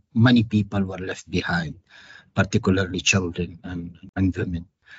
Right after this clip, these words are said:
I think the second challenge was also that we very, very lately recognized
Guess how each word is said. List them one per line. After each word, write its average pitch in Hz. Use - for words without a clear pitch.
I 170
think 262
the 170
second 160
challenge 156
was 113
also 113
that 101
we 104
very, 185
very 170
lately 175
recognized 117